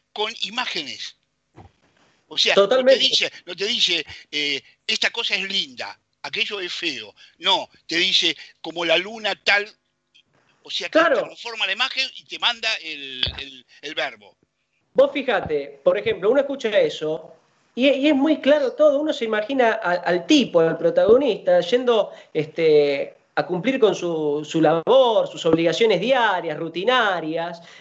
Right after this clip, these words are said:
Speaker 2: eh, y por allá, en una esquina, en algún momento, se cruza con quien es la, la, la musa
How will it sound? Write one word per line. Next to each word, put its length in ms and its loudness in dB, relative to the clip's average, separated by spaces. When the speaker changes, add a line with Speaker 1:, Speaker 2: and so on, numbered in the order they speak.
Speaker 2:
eh, 480 8
y 120 -6
por 200 4
allá, 400 2
en 80 -2
una 140 0
esquina, 380 2
en 80 0
algún 240 0
momento, 720 2
se 260 -2
cruza 680 2
con 320 0
quien 300 0
es 500 0
la, 760 0
la, 300 0
la 140 2
musa 720 -4